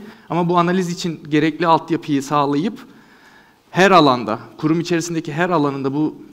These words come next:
bütün verileri kullanılabilir hale getirmek bizim, e, için önemli diyebilirim. Ama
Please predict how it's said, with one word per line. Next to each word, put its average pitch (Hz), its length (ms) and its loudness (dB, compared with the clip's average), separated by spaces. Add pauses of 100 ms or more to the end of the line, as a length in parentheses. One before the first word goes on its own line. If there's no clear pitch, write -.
bütün 175 320 -4
verileri 143 340 0
kullanılabilir 156 540 -2
hale 160 240 0
getirmek 156 640 -4 (400)
bizim, 156 360 -6 (280)
e, 127 440 0 (300)
için 170 280 -6
önemli 151 500 0 (300)
diyebilirim. 123 440 -2 (2000)
Ama 208 360 2